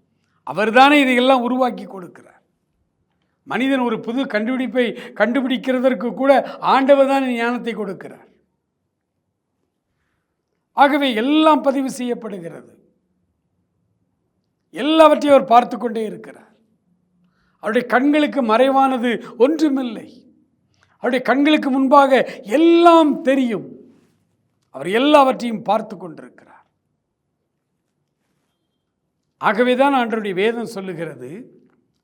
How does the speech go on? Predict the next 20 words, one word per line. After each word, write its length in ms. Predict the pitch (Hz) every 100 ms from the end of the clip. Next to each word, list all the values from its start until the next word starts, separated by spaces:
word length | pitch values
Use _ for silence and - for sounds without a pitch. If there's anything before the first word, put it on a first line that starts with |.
| _
பரிசுத்தவான்கள் 720 | 196 196 254 254 233 220 202
எழுதி 200 | 185 220
வைத்திருக்கிறார்கள், 800 | 220 196 202 175 165 151 135 123 _ _ _ _ _ _ -
"நீ 80 | 220
பாதாளத்திற்கு 1040 | - 185 220 262 294 302 311 311 294 220
சென்று 380 | 269 240 240 254
உன் 160 | 240 220
படுக்கையை 480 | 160 196 208 226 220
போட்டாலும் 640 | 175 185 180 170 170 233 254 190 _ _ _ _ _ _ _ _ _ _
அங்கேயும் 580 | 139 202 214 240 240 247
கர்த்தருடைய 520 | 240 208 220 214 202 190
கரம் 360 | 196 190 190 190
உன்னை 200 | 180 170
நடத்தும். 480 | 135 123 _ _ _ _ _ _ _ _ _ _ _ _ -
நீ 80 | 220
நட்சத்திரங்களுக்குள்ளே 1120 | 214 208 - 302 302 294 285 285 285 269 262
சென்று 420 | 254 254 247 247 240 226 -
உன் 180 | 220 220
கூட்டை 400 | - 277 285 262 240
கட்டினாலும் 760 | - 190 233 226 196 185 247